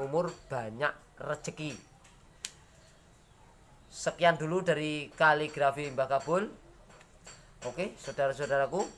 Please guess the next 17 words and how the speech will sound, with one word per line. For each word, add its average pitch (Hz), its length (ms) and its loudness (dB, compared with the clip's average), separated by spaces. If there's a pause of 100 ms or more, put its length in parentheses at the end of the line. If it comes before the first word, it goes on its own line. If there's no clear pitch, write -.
(560)
Wassalamualaikum 190 1400 4 (320)
warahmatullahi 151 960 4 (400)
wabarakatuh. 123 1000 0 (600)
Oke. 117 240 -12 (960)
Nah, 110 160 -16
ini 104 240 -12
saya 95 480 -12
ada 107 160 -12 (160)
kucing. 104 400 -18 (1400)
Udah 113 560 -10
geluduk 113 320 -18
dari 113 160 -10
tadi, 120 220 -12 (340)
nggak 113 320 -10 (160)
wong 120 400 -10
syuting 120 560 -16
nih. 113 140 -18